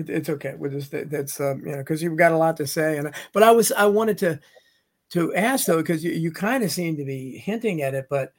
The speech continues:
so I'm guessing that it was the old way of anesthesiology with the, this, this ether mask as opposed to the modern way. Wa-, was it less dangerous? Were there less deaths and injuries as a result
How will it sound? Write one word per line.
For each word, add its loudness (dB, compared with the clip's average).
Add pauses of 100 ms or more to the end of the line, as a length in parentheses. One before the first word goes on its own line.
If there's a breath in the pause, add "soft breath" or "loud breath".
(340)
so -2
I'm -2
guessing 0
that 0
it -4
was 0
the -4
old -2
way 4
of -2
anesthesiology -2
with -4
the, -12 (120)
this, -10 (200)
this -8
ether -4
mask -2 (400 soft breath)
as 0
opposed 0
to -8
the -6
modern 2
way. 2 (100)
Wa-, 2 (100)
was 0
it 0
less -2
dangerous? 0
Were 0
there 2
less 0
deaths 0
and 0
injuries -2
as -4
a -8
result -6